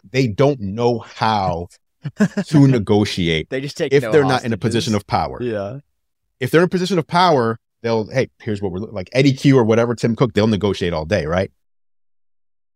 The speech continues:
Speaker 1: If they are up against the government, it seems they don't know what to do, and they're just grasping at straws, trying to keep this money that if you look at their whole,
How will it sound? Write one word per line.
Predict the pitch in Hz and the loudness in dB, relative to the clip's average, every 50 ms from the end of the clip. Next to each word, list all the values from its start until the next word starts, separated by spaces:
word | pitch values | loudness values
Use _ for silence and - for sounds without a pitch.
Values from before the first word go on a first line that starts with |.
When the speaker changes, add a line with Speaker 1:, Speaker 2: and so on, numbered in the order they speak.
| _ _ _ - | _ _ _ -4
Speaker 1:
If | 127 127 - | -2 -2 -2
they | - 120 135 156 185 208 | 0 2 4 4 6 6
are | 208 185 - - | 4 2 2 0
up | 139 - - | -4 -4 -4
against | 139 113 123 131 127 - | -2 0 0 -2 0 -2
the | 117 | -6
government, | 101 87 104 101 101 131 143 156 160 165 165 156 - - _ _ _ _ _ _ _ _ _ _ _ _ _ _ _ _ _ _ _ _ _ _ _ _ _ _ _ _ _ _ _ | -4 0 0 2 2 2 2 2 0 0 -2 -4 -6 -12 _ _ _ _ _ _ _ _ _ _ _ _ _ _ _ _ _ _ _ _ _ _ _ _ _ _ _ _ _ _ _
it | 123 123 113 | -8 -8 -8
seems | - - - 143 156 175 156 147 | -8 -6 -4 -2 -2 -2 -4 -6
they | - 113 123 156 | -4 -2 -2 0
don't | 185 190 151 | 0 -2 -2
know | 156 156 139 | -2 -2 -2
what | 120 110 120 139 147 - | 0 0 -2 -2 -2 -4
to | - 185 | -4 -6
do, | 165 143 - 110 90 78 76 90 117 - _ _ _ _ _ _ _ | -6 -2 -2 -2 -2 -2 -2 -6 -8 -10 _ _ _ _ _ _ _
and | - 117 113 | -4 -4 0
they're | 104 120 143 175 | 2 4 4 4
just | 170 160 165 143 - - - - - 120 101 | 2 0 -4 -6 -8 -10 -12 -12 -12 -14 -12
grasping | - 113 101 104 113 117 123 139 151 - - - 147 147 139 | -8 -6 -2 2 2 2 2 2 0 -2 -4 -4 -4 -2 0
at | 135 135 120 | 0 0 0
straws, | - - - - 127 131 131 117 104 92 90 92 - | -2 -6 -8 -4 -2 0 2 2 2 2 0 -2 -6
trying | - - - 110 107 123 135 143 139 | -10 -8 -4 -2 0 0 0 0 -2
to | 139 - 127 | -4 -6 -8
keep | 110 - - - - 170 185 - _ | -8 -8 -8 -4 -2 0 0 -2 _
this | - 139 147 - - | -8 -8 -6 -4 -2
money | 117 127 151 175 180 156 120 104 104 - _ _ _ _ _ _ _ _ | 0 0 2 2 2 2 2 2 0 -2 _ _ _ _ _ _ _ _
that | - 127 123 120 - _ _ | -2 0 0 -2 -4 _ _
if | 113 113 - - | -8 -8 -6 -4
you | 160 185 | -2 0
look | 190 202 190 - | 2 0 0 0
at | 165 - - | -4 -4 0
their | 147 143 120 | 2 2 2
whole, | - - - - 139 135 143 147 151 156 156 151 147 - - - _ | 2 -2 -4 0 2 2 4 4 4 4 2 2 0 -2 -4 -8 _